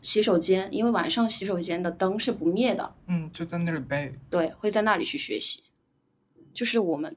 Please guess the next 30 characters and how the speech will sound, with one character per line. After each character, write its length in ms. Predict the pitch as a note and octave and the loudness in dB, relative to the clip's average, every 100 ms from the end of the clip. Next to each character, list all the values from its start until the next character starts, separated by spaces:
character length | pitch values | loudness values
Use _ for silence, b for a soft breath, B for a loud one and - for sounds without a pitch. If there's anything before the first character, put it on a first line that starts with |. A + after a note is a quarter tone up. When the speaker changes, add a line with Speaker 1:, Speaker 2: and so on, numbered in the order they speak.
| _ | _
Speaker 1:
我 180 | E3+ C#3+ | 2 4
当 200 | F3 G3 | 2 0
时 160 | - | -4
所 220 | F3 D#3 | -6 -6
处 180 | E3 - | -6 -6
的 80 | - | -8
一 80 | F3 | -8
个 120 | D#3 | -8
环 260 | - G#2+ - | -8 -8 -6
境。 200 | - - _ _ _ _ _ _ - _ - - _ _ _ _ _ _ _ _ - - | -6 -8 _ _ _ _ _ _ -20 _ -20 -20 _ _ _ _ _ _ _ _ -20 -8
Speaker 2:
不 80 | - | 4
是 120 | F#4 | 8
Speaker 1:
就 80 | - | 12
是 60 | |
你 100 | D#4 | 12
会 140 | A#3 E4 | 12 10
Speaker 2:
我 60 | |
说， 100 | D3+ | 8
现 180 | D#3 F#3+ | 4 6
在 120 | F#3 | 6
机 260 | E3+ - E3+ | 4 4 4
器 240 | E3+ - | 4 6
都 160 | F3 D3 | 8 6
不 100 | D#3+ | 4
是 160 | - D3+ | 0 4
这 120 | F3+ | 8
么 120 | F#3+ | 10
工 260 | - D#3+ E3 | 10 6 8
作 300 | E3+ E3 C3+ | 8 8 8
的。 120 | A#2 | 6